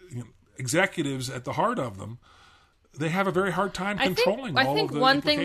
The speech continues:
Speaker 1: implications of them.
Speaker 2: America is united in, though, is thinking that Mark Zuckerberg is a weird, weird dude.
Speaker 1: Yeah, there's some
Speaker 2: I,
Speaker 1: unity
Speaker 2: I'm
Speaker 1: there.
Speaker 2: pretty sure we're all pretty much, yeah, like, joined in opinion about that.
Speaker 1: But do you need the government to tell you that?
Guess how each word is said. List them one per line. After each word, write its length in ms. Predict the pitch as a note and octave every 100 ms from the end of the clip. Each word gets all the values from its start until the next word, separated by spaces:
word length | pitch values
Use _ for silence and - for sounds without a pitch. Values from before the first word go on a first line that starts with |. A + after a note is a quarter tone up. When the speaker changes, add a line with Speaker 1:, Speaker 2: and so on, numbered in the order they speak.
| C4+ F3+
Speaker 1:
implications 140 | A2
of 60 | A2
them. 80 | A#3
Speaker 2:
America 420 | A3+ A3+ A3+ -
is 140 | G#3
united 380 | A3+ A#3+ B3 B3
in, 160 | C4 C4
though, 200 | C#4 C4
is 180 | G3+ -
thinking 260 | A3+ A3+
that 140 | G#3 F#3+
Mark 320 | G3 G3+ G3
Zuckerberg 720 | F#3+ F#3 F#3+ F#3 F3+ F3+ F3 -
is 160 | F3
a 80 | -
weird, 560 | E3+ E3 F#3+ F#3 F3+ E3+
weird 360 | F3+ F3+ F3
dude. 420 | E3+ F3 A2+ - - _ _ -
Speaker 1:
Yeah, 280 | D3+ D3+ D3+
there's 220 | - E3 -
some 160 | A3+
Speaker 2:
I, 40 | G#3
Speaker 1:
unity 240 | - C3 A3
Speaker 2:
I'm 120 | A3
Speaker 1:
there. 60 |
Speaker 2:
pretty 200 | A#3 C#4
sure 260 | C#4+ D4+ D4+
we're 160 | C4 A3
all 200 | G#3 G#3
pretty 320 | A#3+ G#3+ G3+
much, 440 | G3 F#3 - - - _ _
yeah, 440 | G#3 G3 F3+ E3 - - G3+
like, 300 | F3+ - -
joined 520 | G3+ F#3+ F#3+ F#3 F3+
in 380 | F#3 F#3 F3+ F3
opinion 400 | F3+ G#3+ F3+ F3
about 300 | - - -
that. 280 | - - - _ _ -
Speaker 1:
But 100 | D3+
do 80 | D3
you 160 | E3+
need 160 | E3+ C#3
the 80 | C3
government 640 | A#2 B2+ D3 G3 B3 -
to 80 | A3+
tell 240 | - A3+
you 140 | A#3 B3
that? 280 | A#3 C4+